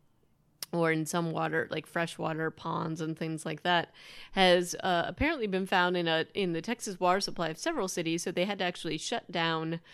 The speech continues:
the water and gave warnings that people had to either boil the water or just could only use it to,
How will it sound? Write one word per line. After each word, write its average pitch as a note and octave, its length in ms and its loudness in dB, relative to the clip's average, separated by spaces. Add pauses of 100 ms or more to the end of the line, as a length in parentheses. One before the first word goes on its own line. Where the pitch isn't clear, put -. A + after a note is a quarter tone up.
(340)
the F3+ 80 2
water E3+ 560 6
and E3 240 0
gave E3+ 240 0
warnings F3 440 2
that E3+ 120 -4
people E3+ 280 -4
had E3 160 -4
to D#3 80 -4
either D3+ 280 -2
boil A3+ 320 0
the G#3 80 2
water F#3 400 4
or D#3 120 4
just D#3 400 -10
could G3 260 -2
only G3+ 260 2
use F#3+ 200 0
it - 200 -4
to, F3 300 -2